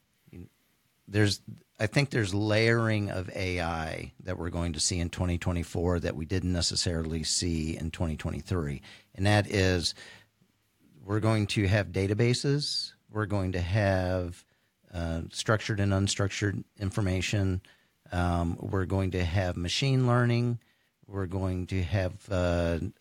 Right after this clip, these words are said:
natural language processing, data extraction, and then generative A I. I think that's, that, uh, I think a lot of people right now, especially those that may not be as savvy on w-,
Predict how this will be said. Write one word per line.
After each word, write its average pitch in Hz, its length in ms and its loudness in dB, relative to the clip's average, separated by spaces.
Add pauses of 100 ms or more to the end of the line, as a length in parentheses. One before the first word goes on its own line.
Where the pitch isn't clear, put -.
(120)
natural 95 340 -2
language 87 320 -4
processing, 107 880 0 (360)
data 107 200 2
extraction, 98 1000 0 (200)
and 95 320 -4
then 107 460 2
generative 92 520 -2
A 82 220 -6
I. - 240 -12 (460)
I 90 80 -2
think 90 200 0
that's, - 520 0
that, 95 420 -2
uh, 85 400 2 (100)
I 92 60 -6
think 98 220 -4
a 95 60 0
lot 107 340 4
of 107 80 -2
people 107 320 -2
right 95 260 0
now, 98 400 0
especially 101 680 -2 (640)
those 110 380 2
that 98 200 0
may 104 220 -2
not 98 400 0
be 104 340 2
as 104 160 0
savvy 120 640 4
on 110 300 2
w-, 107 200 -2